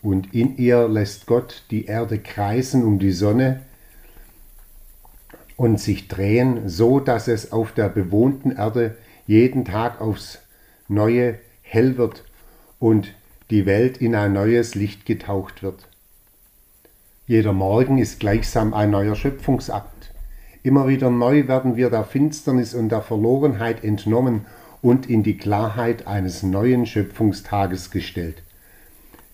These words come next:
Wie gut, wie tröstlich ist es, dass Gott uns die Treue hält. Dieses Schöpferwort kann mich ganz persönlich treffen, so wie den Menschen, den ein schlimmes Ereignis in der Vergangenheit niedergeworfen hat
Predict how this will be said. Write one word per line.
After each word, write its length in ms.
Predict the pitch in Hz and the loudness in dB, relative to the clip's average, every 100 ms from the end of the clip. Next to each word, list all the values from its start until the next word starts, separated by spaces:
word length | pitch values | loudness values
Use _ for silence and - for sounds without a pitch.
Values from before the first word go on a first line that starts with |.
| _ | _
Wie 300 | 95 104 110 | -2 2 2
gut, 500 | 101 - 117 120 - | 0 -2 0 0 -4
wie 240 | 113 110 107 | -2 0 -2
tröstlich 680 | 90 117 123 - 117 104 - | 2 2 2 -2 -4 -2 -4
ist 220 | 104 - | -8 -6
es, 360 | 101 87 - - - - - - | -4 -4 -10 -18 -20 -20 -10 -4
dass 280 | 95 - | -4 -4
Gott 300 | - 113 - - | -2 -2 -2 -4
uns 400 | 113 98 104 - | 0 0 0 -4
die 220 | 120 113 | -6 -6
Treue 400 | - 98 98 101 | -6 0 2 2
hält. 480 | 87 95 92 87 - _ _ _ _ - _ _ _ _ _ _ _ _ _ - - | 0 -2 -4 -8 -20 _ _ _ _ -20 _ _ _ _ _ _ _ _ _ -20 -8
Dieses 500 | 101 92 98 87 - | -4 -2 -2 -6 -10
Schöpferwort 920 | - 113 110 - 143 131 117 123 - - | -6 -4 -4 -6 -4 -4 -4 -6 -8 -4
kann 240 | 131 127 | 0 4
mich 160 | 127 131 | 2 2
ganz 260 | 131 131 | 0 0
persönlich 600 | - 131 135 156 170 151 - | -2 -4 2 2 2 -2 -4
treffen, 420 | 117 104 101 92 - _ _ _ - _ | -4 -2 -6 -10 -16 _ _ _ -20 _
so 260 | 104 127 147 | 0 2 2
wie 100 | 156 | 2
den 200 | 135 120 | 4 4
Menschen, 540 | 127 156 - 139 120 - - 123 | 4 2 2 -2 -2 -14 -4 2
den 160 | 123 | 2
ein 220 | 127 113 | 2 -2
schlimmes 420 | 107 123 127 131 131 | -2 2 4 4 0
Ereignis 600 | 110 107 123 131 135 127 | -2 -2 -2 0 -2 0
in 80 | 113 | -2
der 100 | 101 | -2
Vergangenheit 720 | 113 107 120 139 110 110 92 | -4 -2 0 0 -2 -4 0
niedergeworfen 880 | 110 131 147 139 120 117 120 135 | 0 2 0 0 2 0 0 -2
hat 240 | 110 117 | -4 -8